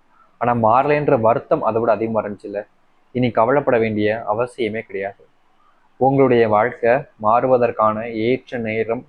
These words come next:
காலங்கள் என்பது வந்துருச்சு. முக்கியமா உங்களுடைய வாழ்க்கை மாறப்போகுது, மாறிடும், நிச்சயமா மாறிடும். இனியும் நீங்கள் எதை நினைச்சும் அதிகமா வருத்தப்பட வேண்டிய அவசியமே கிடையாது இந்த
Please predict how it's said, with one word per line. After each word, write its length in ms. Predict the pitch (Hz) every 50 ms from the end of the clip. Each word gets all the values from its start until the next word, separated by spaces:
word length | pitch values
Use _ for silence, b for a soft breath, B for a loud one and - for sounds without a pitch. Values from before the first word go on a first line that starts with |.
| _
காலங்கள் 440 | _ 113 113 113 120 117 117 113 107
என்பது 420 | 104 101 104 101 104 107 113 104 101
வந்துருச்சு. 420 | 98 104 101 98 - _ _ - _ _ _ _ _ _ b b b b b b b b _ _
முக்கியமா 440 | - 131 123 - - 160 156 147 156
உங்களுடைய 340 | 175 170 151 135 123 117 113
வாழ்க்கை 400 | 110 110 123 120 - - 127 135 147 - - 107
மாறப்போகுது, 760 | 104 104 117 151 180 165 - - 127 131 143 135 127 113 - _ - 113 107
மாறிடும், 420 | 107 104 120 131 139 135 131 117 107
நிச்சயமா 520 | 113 110 107 - _ - - 143 151 151 139 123
மாறிடும். 380 | 107 107 107 104 - - 107 113
இனியும் 380 | 110 110 113 117 135 156 160 b b b b b
நீங்கள் 400 | _ 127 123 117 107 117 135 143
எதை 240 | 117 110 107 117 127
நினைச்சும் 380 | 131 131 127 120 - - - 143
அதிகமா 500 | 110 110 107 113 107 - 113 120 123 113
வருத்தப்பட 440 | 104 104 107 - 127 117 123 120 110
வேண்டிய 320 | 107 107 107 101 104 101
அவசியமே 460 | 98 104 117 117 - - 120 110 113 117
கிடையாது 500 | - - 104 101 98 98 113 143 147 -
இந்த 340 | 113 107 104 107 117 143